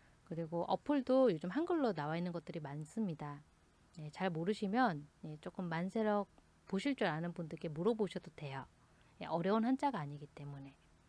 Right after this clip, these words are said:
어쨌든 갑부터 개까지 열 가지 천간을 가진 부분들이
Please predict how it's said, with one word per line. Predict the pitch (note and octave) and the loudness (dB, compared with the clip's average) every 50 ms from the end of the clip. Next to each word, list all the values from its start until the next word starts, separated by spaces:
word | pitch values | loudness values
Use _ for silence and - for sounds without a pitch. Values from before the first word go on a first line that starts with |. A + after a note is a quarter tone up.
| - - - - - - - - _ _ _ _ - _ - _ - - | -20 -20 -20 -20 -20 -20 -20 -20 _ _ _ _ -20 _ -20 _ -8 -6
어쨌든 | F#3+ F3 F#3 F#3+ - G3 F3+ | -4 -4 -2 -4 -4 -4 -4
갑부터 | - - F3+ - _ - B3 - _ - G#3+ G3+ G3+ | -2 -2 -2 -2 _ -2 -2 -2 _ 4 6 6 6
개까지 | G3 - F3+ D3+ - - F#3 F#3 F3+ - - F3 E3 | 4 2 -4 -6 0 2 2 2 2 0 -2 -4 -2
열 | D#3 D#3 | -2 -4
가지 | D#3+ - G3+ G3+ - F#3+ | -2 0 0 0 0 -2
천간을 | - - C#4 C#4+ D4 D4+ D4 C#4+ C4 A#3 | 0 2 2 4 6 6 6 6 4 2
가진 | - E3 D3+ - - E3 E3 D#3+ D#3+ D3+ | 0 -6 -8 -6 -6 -4 -4 -4 -6 -6
부분들이 | - E3 D3+ E3 D#3+ D#3 D3+ D#3 G#3+ B3+ D4+ E4+ | -8 -8 -6 -6 -6 -6 -4 -2 0 0 0 0